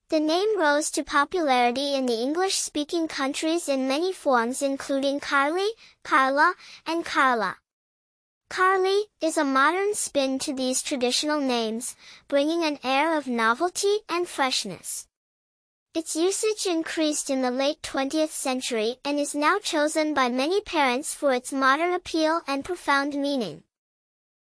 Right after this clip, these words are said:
The name Carly, while modern, carries an essence of tradition and history with it. While it's not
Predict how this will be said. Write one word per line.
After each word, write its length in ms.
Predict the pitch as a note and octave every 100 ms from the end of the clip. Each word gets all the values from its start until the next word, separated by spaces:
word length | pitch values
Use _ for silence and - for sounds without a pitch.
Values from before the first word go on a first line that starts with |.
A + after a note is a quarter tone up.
| _
The 120 | - D#4+
name 340 | D#4 F#4+ A4
Carly, 600 | - E4 D4 C4 A3+ A#3 - -
while 220 | - C4
modern, 540 | B3 B3 C4 C4 C4+ D#4+ - - -
carries 420 | D4+ D4 F4 F#4
an 140 | D#4 -
essence 440 | B3 - E4 F4
of 160 | C4+ -
tradition 520 | - C4+ B3 C4+ G4+ G#4
and 160 | E4
history 480 | E4+ F4+ - D4 A#3+
with 240 | A3+ G#3+ G#3
it. 160 | F3+ - _ _ _ _ _ _ _ _ _
While 260 | D#4 D#4+
it's 180 | D#4+ -
not 240 | D#4+ F4